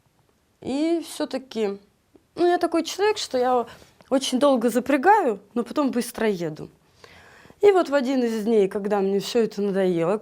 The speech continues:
что ребенок у меня в, живет в, практически в коридоре, то нету света, то нету связи, но это такое. Вот когда нет воды, это же вы же знаете, что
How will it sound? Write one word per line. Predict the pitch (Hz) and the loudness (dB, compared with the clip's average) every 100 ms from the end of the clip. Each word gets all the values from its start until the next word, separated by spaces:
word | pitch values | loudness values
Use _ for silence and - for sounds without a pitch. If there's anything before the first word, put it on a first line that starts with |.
| - | -8
что | - - 196 | -14 -4 -2
ребенок | 185 190 196 175 165 | 0 0 0 0 -2
у | 180 | -4
меня | 175 175 165 156 165 _ | -2 -2 -2 -6 -10 _
в, | - | -10
живет | 185 185 175 170 | -6 -2 -2 -4
в, | - - _ _ _ - | -8 -20 _ _ _ -4
практически | 196 190 185 - - - | -4 -2 -8 -10 -8 -6
в | - | -4
коридоре, | - 214 190 160 165 180 240 240 _ _ _ _ _ _ _ _ _ _ _ _ _ _ | 0 2 2 0 -2 -2 -4 -8 _ _ _ _ _ _ _ _ _ _ _ _ _ _
то | 240 | 2
нету | 226 214 202 | 4 2 -2
света, | 185 - 156 147 160 151 | -10 -10 -8 -8 -8 -8
то | - 180 180 170 170 - - _ | -6 -4 -2 -6 -10 -20 -20 _
нету | 233 240 233 | -2 -2 -2
связи, | 208 185 170 147 170 180 | -8 -2 0 0 -2 -2
но | 196 190 | 0 0
это | 185 185 | -2 -6
такое. | 202 196 180 160 160 170 170 | -10 -8 -6 -4 -6 -8 -14
Вот | 170 | -10
когда | - 196 208 | -8 -2 2
нет | 202 190 | 2 0
воды, | 185 190 214 202 | 0 0 2 0
это | 180 180 | -2 -8
же | 165 | -8
вы | 165 175 | -8 -8
же | |
знаете, | 156 165 151 147 151 | -6 -6 -8 -10 -16
что | - 165 | -12 -12